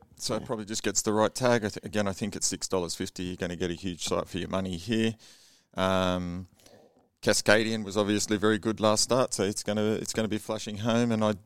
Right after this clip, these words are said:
Speaker 1: did like the run of Prague. Um,
Speaker 2: Mm.
Speaker 1: so twenty-one dollars, I think Prague's really good value in this race, uh, as, as the youngster on the, on the way up.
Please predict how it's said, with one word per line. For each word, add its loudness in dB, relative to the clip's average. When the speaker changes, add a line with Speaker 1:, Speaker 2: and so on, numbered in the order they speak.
Speaker 1:
did -2
like 6
the 2
run 4
of 2
Prague. 0
Um, -6
Speaker 2:
Mm. -20
Speaker 1:
so -6
twenty-one 0
dollars, 2
I -2
think -4
Prague's -2
really -2
good -4
value 0
in -2
this -4
race, -2
uh, -8
as, -10
as -4
the -2
youngster -2
on 0
the, -2
on -4
the -2
way 2
up. -2